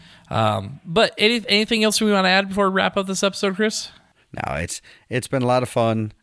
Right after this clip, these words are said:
Speaker 2: Um, I was been listening to that, uh, holiday gift guide and sharing some of that, talking with some friends about it, and just throwing out some games and introducing, uh,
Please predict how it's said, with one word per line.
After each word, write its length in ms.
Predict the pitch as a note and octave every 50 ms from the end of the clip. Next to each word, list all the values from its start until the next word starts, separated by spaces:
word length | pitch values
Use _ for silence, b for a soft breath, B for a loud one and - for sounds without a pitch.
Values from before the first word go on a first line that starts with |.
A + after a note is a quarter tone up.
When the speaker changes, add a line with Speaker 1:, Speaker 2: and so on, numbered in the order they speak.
| _ _ -
Speaker 2:
Um, 300 | D#2+ E2 E2+ F2 E2+ E2+
I 120 | F2+ F#2
was 180 | F2+ F2+ F2+ -
been 200 | - G#2 F#2+ F#2+
listening 640 | G#2+ A2+ G#2+ - - G#2 G#2 G#2 G#2 G#2+ G#2 F#2+ - -
to 180 | - - G2 D#2+
that, 420 | F2+ F2 E2+ E2+ E2 C#2+ - B B B B B B B _
uh, 220 | - D2+ E2+ E2+ -
holiday 440 | - C#3 C#3+ C3+ A#2 F#2+ F#2 F2
gift 340 | E2 - - F3 E3+ - -
guide 600 | - F#3+ E3 E3 E3 D#3+ D#3 D#3 D#3 D#3+ D3+ - -
and 300 | - F2+ E2+ D2+ D2+ -
sharing 400 | - - - A2+ G#2+ G#2+ G#2 G2+
some 200 | F#2+ - - G#2+
of 80 | G2 F#2
that, 300 | F#2+ F2+ F2+ - - _
talking 320 | - G2+ G#2 - G2 F#2+
with 100 | D#2 -
some 160 | - - F2+ -
friends 360 | - - E3 E3 D#3+ D3 D3+
about 280 | D#3 D3 C#3+ C#3+ D3
it, 240 | C#3+ C#3 C#3 - -
and 160 | F2 E2+ E2
just 200 | E2 G2 F#2 - B B B B B B
throwing 280 | - - C#3+ C#3 C3 A#2+
out 160 | A2+ G#2 -
some 200 | - - F2+ F2+
games 520 | F2 - C3 C#3 C#3 C3+ C3+ C3+ B2+ A#2+ -
and 140 | F2+ A#1
introducing, 840 | C#2+ G2 G2+ F#2+ F2 F2+ A2+ A#2 A2 - - A2 G#2 G2+ G2 F#2+ F#2+ B B B B B B _ -
uh, 280 | - C#2+ C#2 C2+ G#1